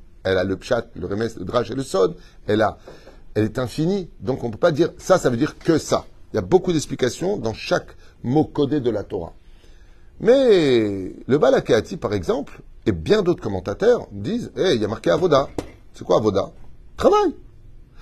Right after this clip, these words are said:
Chez Bézé, Adam, Ose et Atzmo, Shutafo, Shel Akadosh, Baruch Hu, B'Maaseh Bereshit.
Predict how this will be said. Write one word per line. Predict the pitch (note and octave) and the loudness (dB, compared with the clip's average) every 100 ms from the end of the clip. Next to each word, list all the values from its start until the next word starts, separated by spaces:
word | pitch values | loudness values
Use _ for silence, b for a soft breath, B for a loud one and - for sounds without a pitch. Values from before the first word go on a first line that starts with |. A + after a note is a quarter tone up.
| b b | b b
Chez | - - | -14 -6
Bézé, | B2+ D#3+ D#3 | 0 2 6
Adam, | B3+ E3+ D3+ A3 | 6 6 4 2
Ose | F#3 - | 0 0
et | F3+ D#3 | 0 0
Atzmo, | C#3+ F#3+ | -2 -6
Shutafo, | F#3 E3 C#3 F3+ | -6 -6 -4 -4
Shel | - C3+ | -4 -4
Akadosh, | - B2+ D#3 | -4 -4 -2
Baruch | C#3+ B2 | -2 -2
Hu, | E3 | -4
B'Maaseh | B2+ B2 G#2+ A#2+ | -4 -6 -6 -6
Bereshit. | G2+ F2+ - | -8 -8 -12